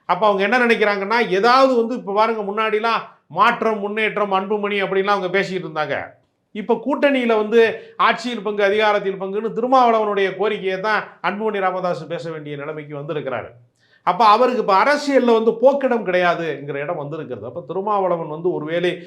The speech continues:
அந்த கூட்டணியை விட்டு வெளியேறினால்தான் நம்ம திமுகவுக்கு போக முடியுங்கிற நிலைமையில அவங்க இருக்கிறாங்க. திருமாவளவன் அந்த கூட்டணியிலே உறுதியோடு இருக்கிறார் என்கிற காரணத்தினால அவர்களுக்கு ஏற்பட்ட அந்த அதிருப்தி இருக்குல்ல, அதை வந்து என்ன செய்யறதுன்னா,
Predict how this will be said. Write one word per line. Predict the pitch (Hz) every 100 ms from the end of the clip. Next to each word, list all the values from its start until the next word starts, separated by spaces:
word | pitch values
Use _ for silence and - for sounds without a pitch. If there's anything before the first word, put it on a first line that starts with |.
| - -
அந்த | 131
கூட்டணியை | 135 175 170 156 147
விட்டு | 147 147 143
வெளியேறினால்தான் | 160 190 185 151 143 147 175 160 - -
நம்ம | 147 139
திமுகவுக்கு | 165 185 165 151 135 135
போக | 160 175 165 147
முடியுங்கிற | 160 151 131
நிலைமையில | 127 147 147
அவங்க | 156 135
இருக்கிறாங்க. | 135 160 143 110 90 - _ _ _ -
திருமாவளவன் | 175 214 208 180 170 190
அந்த | 170 147
கூட்டணியிலே | 165 175 156 143 147 185 - - -
உறுதியோடு | 156 180 202 202 180
இருக்கிறார் | 160 175 185 170 147
என்கிற | 135 123
காரணத்தினால | 107 131 156 147 120 113 101
அவர்களுக்கு | 107 113 117 151 147 135 143
ஏற்பட்ட | 190 185 180 180 208 185
அந்த | 156 175
அதிருப்தி | 151 180 277 190 170
இருக்குல்ல, | 139 139 117 - - _ _ _ - -
அதை | 165 262
வந்து | 254 269
என்ன | 269 254
செய்யறதுன்னா, | - 202 165 139 135 165 190